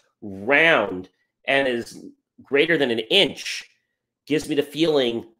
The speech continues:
of being strong and confident. Hmm. Then you know what happens? You start to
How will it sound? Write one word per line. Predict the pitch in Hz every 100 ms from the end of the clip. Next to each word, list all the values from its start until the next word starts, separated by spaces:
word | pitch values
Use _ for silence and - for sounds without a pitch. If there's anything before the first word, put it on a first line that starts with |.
| _ _ -
of | 117 -
being | 127 120
strong | - - 127 120 117
and | 101
confident. | - - 147 151 - 87 - _ _ _ _ _ _ _ _ _ -
Hmm. | 156 - _ _ _ _ _ _ _ _ _ _
Then | 147
you |
know | 139
what | 117
happens? | - 107 104 180 202 - -
You | -
start | - 127 131
to | -